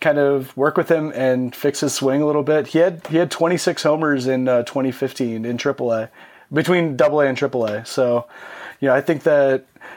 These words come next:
you know, there, there could be something there, and it would make for a nice kind of bench bat for, for the Reds, you know, going forward.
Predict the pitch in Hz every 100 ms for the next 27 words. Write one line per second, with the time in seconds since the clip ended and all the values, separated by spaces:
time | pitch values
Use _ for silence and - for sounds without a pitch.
0 | - 131 123 156 - 143 165 196 156 180
1 | 175 160 147 139 156 151 131 131 - _
2 | _ 127 143 139 _ - 156 135 147 165
3 | 170 - 180 147 143 139 135 143 143 -
4 | - - - - - 135 131 - - 131
5 | 135 - 127 117 110 - _ _ _ -
6 | 139 120 113 113 123 - 139 120 120 117
7 | 117 - - - 123 113 120 113 - 120
8 | 113 107